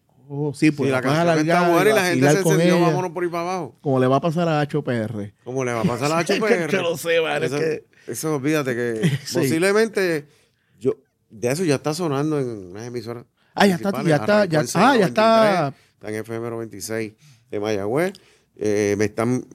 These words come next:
Speaker 2: enviando para hacer entrevistas en Salsoul, o sea que
Speaker 1: Se está
Speaker 2: posiblemente
Speaker 1: moviendo
Speaker 2: de
Speaker 1: ya.
Speaker 2: aquí a allá.
Speaker 1: Ya la
Speaker 2: Y
Speaker 1: co-
Speaker 2: mira, el video va por noventa y seis mil en, en seis días.
Speaker 1: Que es un visualizer. Que,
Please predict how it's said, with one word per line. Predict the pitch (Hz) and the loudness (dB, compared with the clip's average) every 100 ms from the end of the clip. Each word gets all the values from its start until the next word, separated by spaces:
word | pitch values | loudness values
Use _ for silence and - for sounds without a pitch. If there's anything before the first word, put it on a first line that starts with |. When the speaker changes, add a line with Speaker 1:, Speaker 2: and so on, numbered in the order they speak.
| _ _ - | _ _ -20
Speaker 2:
enviando | 101 113 117 120 127 123 113 | -4 0 2 2 2 2 2
para | 117 | 0
hacer | 107 113 | 0 -2
entrevistas | 120 113 120 120 120 | -2 -2 -2 -2 -2
en | 120 | -2
Salsoul, | 110 104 98 160 190 139 | -2 -6 -4 0 0 0
o | |
sea | 127 123 | 0 0
que | 113 104 - - _ _ | -2 -4 -8 -20 _ _
Speaker 1:
Se | - | -8
está | |
Speaker 2:
posiblemente | 117 123 135 139 131 - | -4 0 4 4 2 2
Speaker 1:
moviendo | 226 | 2
Speaker 2:
de | 202 | 2
Speaker 1:
ya. | |
Speaker 2:
aquí | 160 127 175 | 0 -2 -2
a | |
allá. | 170 165 180 147 139 143 _ _ _ | 0 0 -2 -4 -6 -14 _ _ _
Speaker 1:
Ya | 120 113 | -4 0
la | |
Speaker 2:
Y | 147 | 0
Speaker 1:
co- | |
Speaker 2:
mira, | 143 190 | 2 0
el | 196 | 0
video | 151 139 156 190 185 | 0 2 2 0 -2
va | 170 175 | -4 -4
por | 185 | -6
noventa | 180 170 156 | -4 -4 -4
y | |
seis | 147 147 | -4 -2
mil | 131 123 156 | -2 -4 -4
en, | 208 151 110 | -4 -4 -8
en | 117 | -10
seis | 110 127 156 | -6 -6 -4
días. | 143 190 131 - | -6 -6 -10 -6
Speaker 1:
Que | 135 | -4
es | |
un | 143 | 0
visualizer. | 165 180 208 190 220 185 135 | 2 4 4 4 2 0 -2
Que, | - | -2